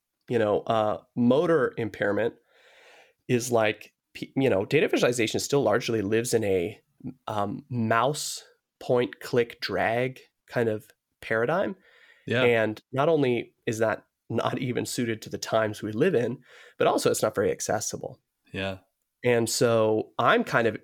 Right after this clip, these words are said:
Speaker 1: curious, you know, what are other interaction modalities that we can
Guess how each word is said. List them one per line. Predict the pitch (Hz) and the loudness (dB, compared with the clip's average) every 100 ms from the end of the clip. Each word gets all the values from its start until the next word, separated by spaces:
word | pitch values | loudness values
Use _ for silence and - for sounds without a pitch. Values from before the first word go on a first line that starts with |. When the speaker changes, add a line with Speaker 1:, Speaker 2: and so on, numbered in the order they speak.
| _ | _
Speaker 1:
curious, | - 117 113 110 - - | 0 2 2 0 -6 0
you | 117 | 0
know, | |
what | 104 117 170 | 4 2 2
are | 208 | 2
other | 156 151 | 2 2
interaction | - 123 123 123 151 | 2 2 2 2 2
modalities | 135 120 98 87 101 135 180 - _ _ | 2 2 2 2 0 -4 -6 -12 _ _
that | 113 | 0
we | 117 117 | 0 -4
can | - 113 113 | 0 0 0